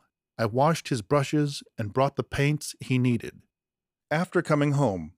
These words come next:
he would take a four B pencil and draw the portrait. At first,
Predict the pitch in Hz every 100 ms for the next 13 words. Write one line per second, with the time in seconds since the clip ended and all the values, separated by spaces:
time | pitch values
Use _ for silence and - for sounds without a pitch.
0 | _ _ - 127 123 - 143 127 - 151
1 | 170 160 160 - 160 151 - 151 165 127
2 | 113 113 120 131 127 - 131 - 82 -
3 | _ _ _ _ _ _ _ - - 180
4 | 160 143 -